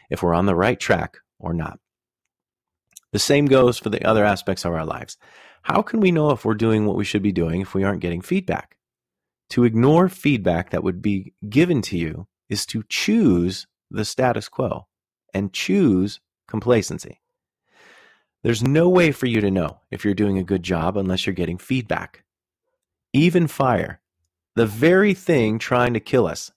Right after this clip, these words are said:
gives us feedback as to whether or not we're hitting it right. It's time to start seeing feedback as a gift,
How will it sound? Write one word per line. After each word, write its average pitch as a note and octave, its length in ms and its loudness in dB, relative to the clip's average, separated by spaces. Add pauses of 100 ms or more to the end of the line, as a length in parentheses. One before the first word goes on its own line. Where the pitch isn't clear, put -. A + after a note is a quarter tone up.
(340)
gives G2+ 300 0
us G2 180 -2
feedback F#2 720 -6
as F#2+ 240 -8
to G2+ 280 -2 (300)
whether A2+ 420 2
or G#2+ 60 2
not A#2 240 -2
we're F#2 100 0
hitting G#2+ 240 -2
it - 100 -8
right. - 240 -6 (1080)
It's - 220 -4
time D3+ 340 -2
to D3 60 -2
start A#2+ 340 0
seeing G#2 280 -2
feedback F#2 500 -2
as E2 100 -4
a E2 60 -6
gift, D#2+ 360 -12